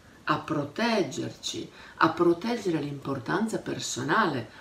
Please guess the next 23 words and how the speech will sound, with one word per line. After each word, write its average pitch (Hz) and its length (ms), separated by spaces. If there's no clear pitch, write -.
ovvero 175 460
se - 240
stessi - 560
in 143 120
qualunque 170 600
modo. 127 480
Non 180 180
ci 180 100
affidiamo 147 840
alle 165 240
leggi 139 320
dell'universo. 123 920
Noi 202 720
ci - 240
preoccupiamo 165 1000
di 127 80
occuparci, 175 920
di 135 100
misurare, 147 760
di 127 100
valutare, 131 760
di 131 120
difenderci - 1000